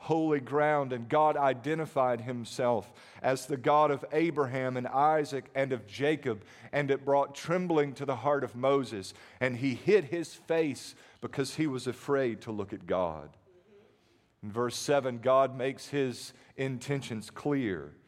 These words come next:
He says, "I have observed the misery of my people in Egypt, and I have heard them crying out because of their oppressor, and I know about their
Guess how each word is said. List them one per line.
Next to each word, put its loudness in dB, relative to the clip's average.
He -4
says, 0
"I 4
have 4
observed 0
the 0
misery -2
of -2
my 2
people -4
in -2
Egypt, -8
and 0
I 4
have 0
heard 0
them 0
crying 0
out 2
because -4
of -10
their 2
oppressor, -4
and -2
I 4
know 2
about 2
their -2